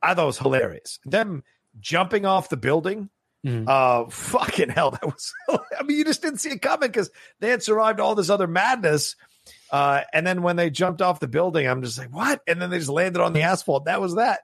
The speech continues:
Speaker 1: <laughs> That
Speaker 2: Dude,
Speaker 1: was it.
Speaker 2: s-, spoilers
Speaker 1: <laughs> Yeah, right.
Speaker 2: for a
Speaker 1: Spoilers.
Speaker 2: twelve-year-old movie, or
Speaker 1: Oh,
Speaker 2: however
Speaker 1: sure.
Speaker 2: old that is.
Speaker 1: Sure, sure. <laughs> But yeah, I know that's a bit of a cheat, but I, I, whenever I think of that, honestly, when I think of that movie, I think of them more than I even think of,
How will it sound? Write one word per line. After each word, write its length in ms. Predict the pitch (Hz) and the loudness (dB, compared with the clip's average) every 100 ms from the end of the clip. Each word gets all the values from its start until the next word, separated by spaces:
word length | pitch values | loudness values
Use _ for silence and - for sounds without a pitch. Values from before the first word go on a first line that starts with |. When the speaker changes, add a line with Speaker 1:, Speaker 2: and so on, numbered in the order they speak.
| - | -6
Speaker 1:
<laughs> 80 | 208 | 0
That 140 | 233 | 2
Speaker 2:
Dude, 80 | 139 | 2
Speaker 1:
was 160 | 127 - | 0 0
it. 20 | - | -2
Speaker 2:
s-, 160 | - - | -2 -6
spoilers 1160 | - - - 254 269 220 214 247 262 - - - _ - - | -6 -6 -2 0 2 2 2 2 0 -6 -12 -16 _ -20 -4
Speaker 1:
<laughs> 60 | 165 - 180 _ | -4 -2 -10 _
Yeah, 180 | - 151 - | -8 -8 -6
right. 280 | 107 160 - - - | -10 -10 -12 -16 2
Speaker 2:
for 100 | 175 | 2
a 40 | |
Speaker 1:
Spoilers. 120 | 165 | 2
Speaker 2:
twelve-year-old 680 | - 185 196 196 202 202 190 | 0 -4 -2 -2 0 -2 -2
movie, 540 | 185 226 214 208 208 - | -2 -2 0 -2 -4 -4
or 60 | 151 | 0
Speaker 1:
Oh, 100 | 165 | 0
Speaker 2:
however 180 | 160 | 0
Speaker 1:
sure. 120 | 160 151 | 0 0
Speaker 2:
old 160 | 147 | 0
that 140 | 156 147 | 0 0
is. 260 | 156 175 - | 0 -4 -12
Speaker 1:
Sure, 400 | - 131 131 117 | -12 -8 -6 -8
sure. 420 | - 117 117 - | -8 -4 -4 -6
<laughs> 220 | _ 196 240 311 - | _ -4 -2 0 -2
But 440 | 277 226 202 180 185 | 0 -2 -2 -6 -2
yeah, 240 | 190 147 - - - - | 2 2 0 -14 -20 -4
I 120 | 156 | 0
know 160 | 220 220 | 2 2
that's 140 | 147 | 0
a 40 | 151 | 0
bit 120 | 160 | 0
of 80 | 143 | 0
a 60 | |
cheat, 280 | 120 139 117 | -2 -4 -4
but 160 | 120 120 | -4 -2
I, 220 | 120 127 120 | -2 -4 0
I, 200 | 143 139 - | 0 -2 -6
whenever 400 | 143 139 170 185 | -2 0 2 0
I 40 | |
think 200 | 175 160 | 0 0
of 100 | 156 | 0
that, 140 | 139 135 | -4 -6
honestly, 340 | 190 247 196 175 | -4 -2 -2 0
when 100 | 160 | 0
I 40 | |
think 140 | 160 | 0
of 80 | 180 | 0
that 100 | 165 | 0
movie, 280 | 143 156 147 | -2 -2 0
I 160 | 135 139 | 0 0
think 220 | 175 147 | -2 -4
of 180 | 117 95 | -8 -4
them 300 | 135 175 143 | 0 0 -2
more 200 | 123 120 | -4 -2
than 160 | 123 | -2
I 80 | 127 | -2
even 200 | 123 120 | -4 -6
think 200 | 123 113 | -6 -2
of, 280 | 127 113 | -2 -2